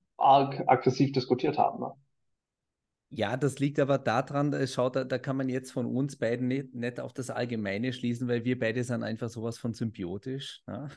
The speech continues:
Speaker 2: <laughs> So, ob das gesund ist, sei dahingestellt. Nein, ähm, äh, also ich würde jetzt hier ein bisschen zum Widerspruch neigen.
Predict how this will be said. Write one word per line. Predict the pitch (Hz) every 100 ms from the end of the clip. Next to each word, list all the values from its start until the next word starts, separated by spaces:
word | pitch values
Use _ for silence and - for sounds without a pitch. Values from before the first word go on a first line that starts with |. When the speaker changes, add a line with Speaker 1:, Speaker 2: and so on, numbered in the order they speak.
| - _
Speaker 2:
<laughs> | - - -
So, | 202 160 131 277 -
ob | 180 180
das | 170
gesund | - 151 143 196
ist, | 190 180 -
sei | 165
dahingestellt. | 180 170 165 180 262 - - 202 185 -
Nein, | 131 139 - 285 -
ähm, | 123 123 127 - - - - _
äh, | - - -
also | 139 151 143 - - _ _ _ _ _ _ _ _ _ _ _ _ _ _ _ -
ich | 160 151
würde | 170
jetzt | 185 170 170 -
hier | 170
ein | 170
bisschen | 170 170 165 165 -
zum | - 151
Widerspruch | 135 123 - - -
neigen. | 87 76 78 -